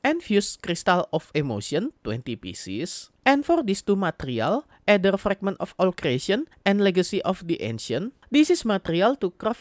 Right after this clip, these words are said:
obsidian specter energy to imbue your black star defense gear that I guide you on this video. And from this obsidian black star gear guide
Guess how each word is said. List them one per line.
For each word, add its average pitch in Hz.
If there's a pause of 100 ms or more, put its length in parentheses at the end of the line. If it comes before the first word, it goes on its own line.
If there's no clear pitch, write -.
obsidian 170
specter -
energy 139 (160)
to 262
imbue 247
your 208
black 151
star 160
defense 101
gear 170 (240)
that 175
I 185
guide 117
you 190
on 147
this 127
video. 110 (240)
And 294
from 359
this 262
obsidian 180
black 165
star 175
gear 160
guide 123